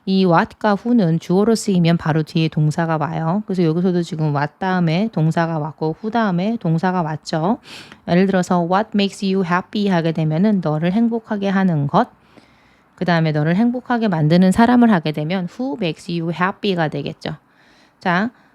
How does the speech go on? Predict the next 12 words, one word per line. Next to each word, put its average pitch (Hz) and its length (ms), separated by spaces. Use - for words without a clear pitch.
선생님이 247 640
수업 285 260
시간에 208 280
설명했던 247 540
거 220 60
한 247 120
번만 294 260
더 185 100
할게요. 156 640
what은 170 1000
선행사를 277 800
포함한 269 720